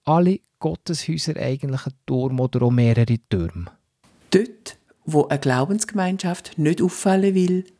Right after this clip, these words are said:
Speaker 2: dort gibt's meist auch keine Türme. Die Gottesdiensthäuser von der Urchristen sind einfache Häuser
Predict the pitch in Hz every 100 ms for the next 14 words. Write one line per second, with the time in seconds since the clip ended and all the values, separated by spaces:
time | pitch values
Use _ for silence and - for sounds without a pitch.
0 | _ _ - _ - 165 196 - - 170
1 | 147 - 135 147 - 120 - 110 - -
2 | 165 160 117 - _ _ _ _ _ _
3 | _ _ - - 143 214 208 233 226 233
4 | - 220 226 220 214 143 143 185 175 196
5 | 196 190 - 196 190 - _ - - 135
6 | 127 - 135 156 - 170 - 175 - 151
7 | - 170